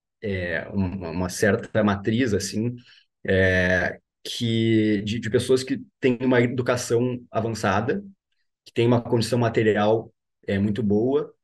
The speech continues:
é, que tá localizada em uma cultura ocidental muito influenciada por uma cultura que vem dos Estados Unidos, da Europa e tal. Então, assim, a gente tá num, num, num, numa certa bolha,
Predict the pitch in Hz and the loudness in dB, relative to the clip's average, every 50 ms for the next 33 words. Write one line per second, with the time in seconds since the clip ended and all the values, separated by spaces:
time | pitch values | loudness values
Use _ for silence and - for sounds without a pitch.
0 | _ _ _ _ _ _ _ - 113 104 104 101 98 104 101 101 101 98 98 98 | _ _ _ _ _ _ _ -4 -2 0 0 0 0 -2 -2 0 0 0 0 0
1 | 95 92 92 98 - - - - _ _ - 117 107 113 120 123 123 123 120 120 | -2 -4 -4 -10 -16 -20 -20 -20 _ _ -4 -2 0 0 2 2 0 0 0 -2
2 | 113 117 107 95 113 107 110 117 123 120 127 120 120 - 120 120 120 120 117 - | -2 -2 -4 -2 -2 -2 -2 -2 -2 -2 -2 -2 -2 -2 -4 -6 -6 -6 -6 -6
3 | - 120 120 98 - - 117 117 123 123 123 120 117 117 98 90 - - - _ | -6 -6 -6 -6 -6 -4 0 2 4 6 6 6 6 6 2 0 -6 -14 -20 _
4 | _ _ _ - 117 107 - 107 117 110 110 104 101 110 107 110 117 120 120 120 | _ _ _ -2 -2 -2 0 0 0 0 0 0 0 2 4 6 6 4 4 2
5 | 120 - - - 107 110 110 110 113 117 123 139 147 147 - - 127 120 117 110 | -2 -8 -8 -4 -2 0 0 0 0 0 0 0 -2 -4 -4 -4 -2 0 0 0
6 | 107 - - 120 113 110 - - 110 104 107 113 117 113 113 120 113 - - - | -2 -2 -2 -4 -2 -2 -2 0 0 0 2 0 0 2 2 2 2 0 -4 -6
7 | 113 110 110 104 107 117 107 98 113 107 101 120 113 110 - - 101 90 113 113 | -4 -4 -4 -4 -4 -4 -4 -2 -2 -4 -2 -2 -2 -2 -2 -4 -4 -2 0 0
8 | 117 117 113 110 110 - - 67 107 101 104 101 98 113 104 98 101 104 120 135 | 0 0 -2 -4 -8 -10 -10 -8 -2 0 0 2 2 0 2 2 4 4 4 4
9 | 139 139 135 131 120 110 104 92 101 101 95 101 110 120 117 - 104 101 104 101 | 2 2 2 0 -2 -2 -2 0 0 0 2 2 2 2 2 0 0 -2 -4 -6
10 | - - - - - _ - 131 120 123 139 120 123 143 147 - - - - 131 | -8 -14 -20 -20 -12 _ 2 2 4 4 4 2 2 2 0 -2 0 2 4 4
11 | 135 156 151 151 151 - - - - - 139 131 127 123 - - 123 127 123 120 | 4 4 2 2 0 -2 -6 -10 -6 -2 0 2 2 0 0 0 0 0 2 2
12 | 117 107 101 - - _ _ _ _ _ _ _ _ _ 117 117 120 123 120 - | 0 -2 -4 -10 -16 _ _ _ _ _ _ _ _ _ -2 -2 0 0 0 0
13 | - 123 127 127 - 135 123 113 101 107 107 123 135 151 131 104 90 - | 2 2 2 4 4 2 2 2 2 2 4 4 4 4 2 0 -2 -4